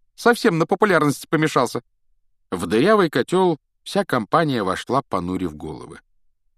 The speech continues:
Грэнджеры покинули трактир через противоположный выход, ведущий на улицу Маглов. Мистер Уизли начал было расспрашивать их, как действуют автобусные остановки, но, поймав взгляд жены, покорно замолк.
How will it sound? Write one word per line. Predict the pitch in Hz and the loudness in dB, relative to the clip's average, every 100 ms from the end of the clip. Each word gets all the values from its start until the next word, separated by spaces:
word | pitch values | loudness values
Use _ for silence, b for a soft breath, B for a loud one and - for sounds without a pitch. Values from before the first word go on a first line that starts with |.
| _ _ _ | _ _ _
Грэнджеры | 104 135 151 139 131 123 | 0 2 2 2 0 0
покинули | 104 - 127 117 92 | -2 0 0 0 -2
трактир | - 92 - 127 104 | -2 -2 -2 -4 -4
через | - 92 87 | -4 -4 -4
противоположный | 98 87 92 87 98 104 85 78 | -6 -4 -6 -2 -2 -2 -4 -6
выход, | 90 143 147 - _ _ _ - | -6 -4 -6 -8 _ _ _ -8
ведущий | 92 87 131 - 123 | -6 0 0 0 -2
на | 110 92 | -2 0
улицу | 95 95 - | -2 -2 -6
Маглов. | 90 90 80 69 - - _ _ _ _ _ _ _ | -6 -6 -10 -14 -20 -20 _ _ _ _ _ _ _
Мистер | 95 120 - 92 | -2 -2 -2 0
Уизли | 101 139 127 131 | 2 2 2 0
начал | 110 120 123 | -2 -2 -4
было | 98 120 113 | 0 0 2
расспрашивать | 110 - 151 160 - 101 | 0 -2 0 0 0 -4
их, | 90 87 | -4 -4
как | 117 107 | -2 -2
действуют | 87 120 110 113 110 113 | 0 0 0 -2 0 -2
автобусные | - 139 123 - 127 120 | -2 -2 -2 -4 -2 -2
остановки, | 120 135 180 202 - - 85 - _ _ _ _ _ | -2 0 2 2 0 -6 -10 -10 _ _ _ _ _
но, | 113 180 | 0 0
поймав | - 160 131 143 - | 4 4 4 2 -2
взгляд | 98 92 104 117 | -8 -2 0 0
жены, | 85 87 95 131 135 _ _ _ | -2 -4 -2 -2 -4 _ _ _
покорно | 98 - 90 85 87 | -2 -2 -6 -4 -6
замолк. | 85 85 80 60 52 - - | -6 -6 -8 -12 -16 -20 -20